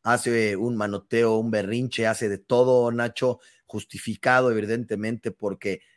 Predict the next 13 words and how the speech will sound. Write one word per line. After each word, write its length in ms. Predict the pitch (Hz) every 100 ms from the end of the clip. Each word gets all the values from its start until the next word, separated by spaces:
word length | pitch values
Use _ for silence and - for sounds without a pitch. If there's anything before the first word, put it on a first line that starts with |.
| _
ha 140 | - 120
de 40 |
ser 200 | - 120
muy 160 | 117 113
frustrante 540 | 104 90 - 113 107
lo 120 | 98
que 80 | -
está 160 | - 110
viviendo 640 | 104 104 107 104 101 - _ _
un 160 | 110 117
campeón 440 | - 104 92 110
del 140 | 104 98
mundo, 540 | 113 120 117 120 117